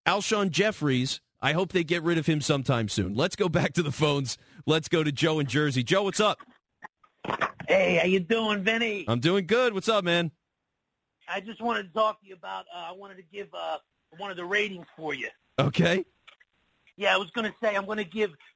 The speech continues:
Speaker 2: Jim Schwartz a P for
Speaker 1: <laughs>
Speaker 2: predictable. All you have
Speaker 1: Okay.
Speaker 2: to do is say,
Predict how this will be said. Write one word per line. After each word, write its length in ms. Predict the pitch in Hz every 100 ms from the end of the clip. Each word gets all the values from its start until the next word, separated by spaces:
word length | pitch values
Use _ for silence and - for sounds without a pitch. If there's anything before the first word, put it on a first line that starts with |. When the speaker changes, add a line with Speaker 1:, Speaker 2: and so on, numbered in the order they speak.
| _ -
Speaker 2:
Jim 200 | 226 226 -
Schwartz 320 | 226 226 208 -
a 240 | 143 -
P 320 | - 190 - _ _ _ _ _ _ _ _ -
for 180 | 156 214
Speaker 1:
<laughs> 120 | -
Speaker 2:
predictable. 800 | 214 175 - 196 - 156 - 98 - _ _ _ _ _ _ - 262 220 - _ _ -
All 180 | 220
you 80 | 240 190
have 180 | 226 165
Speaker 1:
Okay. 40 |
Speaker 2:
to 60 | 185
do 220 | 185 220
is 80 | 202 -
say, 300 | 202 185